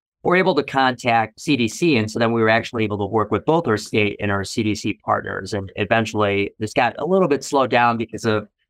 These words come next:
March of twenty twenty and all the things that happened around the pandemic. But eventually what happened is we were actually able to show that there was a molecular link based on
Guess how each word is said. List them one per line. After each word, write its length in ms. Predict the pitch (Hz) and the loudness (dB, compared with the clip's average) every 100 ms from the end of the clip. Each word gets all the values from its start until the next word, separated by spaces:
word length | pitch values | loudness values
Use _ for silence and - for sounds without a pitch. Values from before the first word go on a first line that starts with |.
| _ _ | _ _
March 240 | 135 131 131 | 0 2 0
of 100 | 113 | -2
twenty 280 | 131 120 | 0 0
twenty 520 | 110 - 127 113 107 104 | 0 0 2 2 0 -2
and 340 | 104 101 107 | -4 -6 -4
all 140 | - 123 | -2 0
the 100 | 113 | 0
things 380 | 117 107 101 - | 0 0 -2 -6
that 180 | 107 - | -8 -6
happened 260 | 127 120 110 | -4 -2 0
around 220 | 104 101 | -2 -2
the 60 | - | -8
pandemic. 600 | 104 107 104 101 98 - | -4 -2 0 -2 -2 -6
But 120 | 120 | 0
eventually 420 | 110 143 151 139 117 | 2 2 0 -2 0
what 220 | 104 98 | 0 0
happened 460 | 113 104 107 95 | -2 -2 -6 -10
is 180 | 101 - 104 | -12 -14 -10
we 140 | 107 | -8
were 160 | 104 104 | -4 -2
actually 340 | 107 - 104 | -2 -2 -4
able 160 | 101 98 | -4 -6
to 100 | 98 | -6
show 520 | - 120 104 98 95 _ _ - | -2 2 2 0 -4 _ _ 0
that 300 | 120 110 104 - | 2 2 -2 -2
there 140 | 143 | 0
was 220 | 131 113 - | 2 0 0
a 380 | 104 104 98 98 | 0 0 0 0
molecular 680 | 117 117 120 135 104 101 98 | 2 2 0 0 0 0 0
link 420 | 110 101 98 95 _ - | 0 0 -2 -6 _ -2
based 380 | 110 104 - - | 0 0 -2 -2
on 480 | 98 98 98 95 | 0 -2 -4 -8